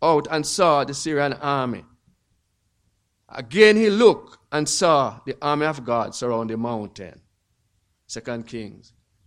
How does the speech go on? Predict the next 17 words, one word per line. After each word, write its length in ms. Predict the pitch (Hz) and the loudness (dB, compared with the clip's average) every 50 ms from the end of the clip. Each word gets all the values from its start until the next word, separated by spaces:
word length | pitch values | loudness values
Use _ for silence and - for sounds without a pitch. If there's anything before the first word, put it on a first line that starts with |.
| _ | _
six 720 | _ - - - - 135 107 - - - - - - - - _ _ _ | _ -16 -14 -10 -10 -10 -10 -12 -14 -16 -16 -16 -16 -16 -20 _ _ _
fifteen 420 | - 117 110 - - 110 101 98 | -12 -12 -12 -10 -12 -14 -14 -14
through 260 | 95 - 107 101 98 | -14 -14 -14 -14 -14
seventeen. 720 | - - - 107 104 92 92 92 - 92 90 71 - - _ _ _ _ _ _ _ _ _ _ _ _ _ _ _ _ _ _ _ _ _ _ _ _ _ _ _ _ _ _ _ _ _ _ _ _ _ _ | -14 -14 -14 -14 -14 -14 -16 -20 -20 -20 -20 -20 -20 -20 _ _ _ _ _ _ _ _ _ _ _ _ _ _ _ _ _ _ _ _ _ _ _ _ _ _ _ _ _ _ _ _ _ _ _ _ _ _
We 140 | - 104 104 | -20 -18 -12
just 240 | 117 120 113 - | -10 -10 -10 -8
studying 300 | - 135 127 127 131 131 | -8 -8 -6 -6 -6 -6
the, 120 | 131 131 - - | -6 -8 -10 -10
we 120 | 131 123 | -12 -10
are 100 | 120 123 | -10 -10
studying 340 | 123 - 131 127 135 135 135 | -8 -8 -8 -6 -6 -6 -6
the 40 | 131 | -6
book 200 | 135 139 135 143 | -8 -8 -6 -6
of 180 | 139 139 107 | -8 -8 -8
Job, 340 | - 139 147 156 160 151 147 - | -6 -6 -4 -4 -4 -6 -8 -8
and 180 | 147 139 127 | -8 -8 -8
Job 420 | 120 151 160 160 160 156 151 151 | -6 -6 -4 -4 -4 -6 -8 -12